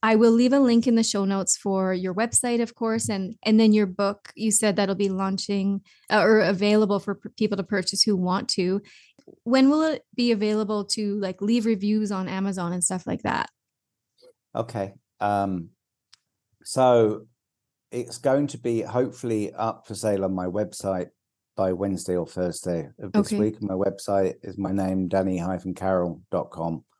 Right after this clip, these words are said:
Speaker 2: D A W N Y hyphen C A R R O L L dot com. That's my main website. I have a shop on the website that, that you can go to. This book will be up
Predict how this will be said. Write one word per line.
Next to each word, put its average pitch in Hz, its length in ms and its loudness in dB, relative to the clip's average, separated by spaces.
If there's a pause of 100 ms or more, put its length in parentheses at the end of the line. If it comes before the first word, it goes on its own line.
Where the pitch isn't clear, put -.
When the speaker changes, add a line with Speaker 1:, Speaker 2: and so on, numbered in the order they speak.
(420)
Speaker 2:
D 104 80 -2
A 98 100 0
W 87 260 -2
N 87 140 -2
Y 85 280 -4
hyphen 80 540 -8
C 92 240 -4
A 85 60 -2
R 87 180 -2
R 85 200 0
O 80 220 -4
L 82 80 -2
L 76 280 -4 (560)
dot 80 160 -2
com. 69 380 -10 (760)
That's 113 220 0
my 101 240 2
main 90 360 -2
website. 92 540 -2 (160)
I 92 140 -4
have 101 120 -2
a 92 40 -2
shop 92 420 -2
on 85 260 -4
the 80 80 -6
website 80 520 -2 (120)
that, 80 200 -4 (100)
that 82 160 -6
you - 120 -12
can 87 100 -8
go 82 180 -4
to. 80 240 -8 (380)
This 117 160 0
book - 340 -2
will 92 140 0
be 90 180 0
up 87 300 -2